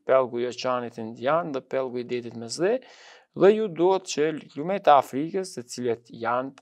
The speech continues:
duhet t'i ndajmë në bazë të këtyre pellgjeve në të cilën ata, ata pra rrjedhin, e që, e, ju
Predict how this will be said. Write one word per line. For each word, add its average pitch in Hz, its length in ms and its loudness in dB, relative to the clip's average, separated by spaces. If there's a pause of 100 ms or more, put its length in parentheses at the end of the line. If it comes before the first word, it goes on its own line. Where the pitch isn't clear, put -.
(600)
duhet 143 220 2
t'i 131 100 0
ndajmë 123 720 4
në 117 180 -4
bazë 123 460 4
të 123 100 -4
këtyre 120 380 -4
pellgjeve 117 600 -2
në 117 160 -10
të 107 100 -8
cilën 113 320 -6
ata, 113 400 -2 (560)
ata 113 320 4
pra 104 260 -6
rrjedhin, 175 580 0
e 143 200 -4
që, 143 300 0 (720)
e, 113 120 0
ju 123 280 0